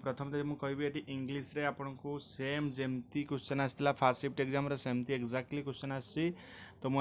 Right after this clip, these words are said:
ଆଶା କରୁଛି ୟା ପରେ ଯେଉଁ, କାଲି ଯେଉଁ ଏକ୍ଜାମ୍ ଅଛି କି ଥାର୍ଟି ୱାନ୍ରେ ଯେଉଁ ଏକ୍ଜାମ୍ ଅଛି, ସେମ୍ ଟାଇପ୍ର କୋଶ୍ଚିନ୍ ଆସିବ। ଦେଖନ୍ତୁ,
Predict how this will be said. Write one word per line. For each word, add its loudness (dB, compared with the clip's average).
ଆଶା 4
କରୁଛି 2
ୟା 6
ପରେ 2
ଯେଉଁ, 0
କାଲି 2
ଯେଉଁ 6
ଏକ୍ଜାମ୍ 4
ଅଛି -2
କି -2
ଥାର୍ଟି 0
ୱାନ୍ରେ 6
ଯେଉଁ 4
ଏକ୍ଜାମ୍ 2
ଅଛି, -4
ସେମ୍ 4
ଟାଇପ୍ର 4
କୋଶ୍ଚିନ୍ -4
ଆସିବ। -6
ଦେଖନ୍ତୁ, 0